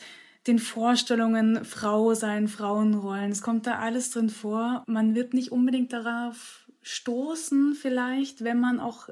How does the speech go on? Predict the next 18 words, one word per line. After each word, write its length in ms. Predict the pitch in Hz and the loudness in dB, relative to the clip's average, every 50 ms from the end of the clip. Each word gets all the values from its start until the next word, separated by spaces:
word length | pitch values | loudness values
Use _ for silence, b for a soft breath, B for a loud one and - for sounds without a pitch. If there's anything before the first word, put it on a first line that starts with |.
| - - | -20 -16
das 200 | - 233 220 - | -14 -14 -4 0
nicht 200 | 254 254 254 - | 0 0 0 -2
sehen 180 | 240 247 247 | -2 0 0
möchte. 300 | 240 254 285 - - 220 | 0 0 -2 -6 -6 -6
Ich 80 | 214 208 | -6 -4
glaube, 180 | - 247 277 254 | -2 -2 0 2
man 140 | 247 247 | 2 2
kann 200 | 233 240 233 233 | 2 2 0 0
gut 260 | 226 262 302 370 - 285 | 0 0 -4 -2 -2 -2
daran 220 | 262 233 247 247 | -2 0 -2 -2
vorbeilesen. 1080 | 247 233 208 - 214 208 214 226 226 214 190 185 175 175 175 170 180 170 175 185 185 - | -4 -4 -8 -8 -6 -4 -2 -2 -2 -2 -2 -4 -6 -8 -10 -10 -12 -10 -10 -12 -12 -8
Angelika 460 | - 226 226 214 247 254 254 247 226 | -4 -2 0 2 2 2 2 0 -2
Schropsdorf 360 | 220 233 247 247 - 262 233 | -2 -4 -4 -4 -4 -4 -2
hat 140 | 233 226 220 | -2 -4 -2
da 180 | 226 214 202 202 | -2 -4 -2 0
wirklich 360 | 233 269 294 - 277 247 - | 0 0 0 -2 -4 -4 -2
was 180 | 233 226 220 - | -4 -4 -4 -4
geschafft, 560 | 226 202 - 214 226 226 - - - - | -6 -2 2 2 0 0 -2 -10 -14 -14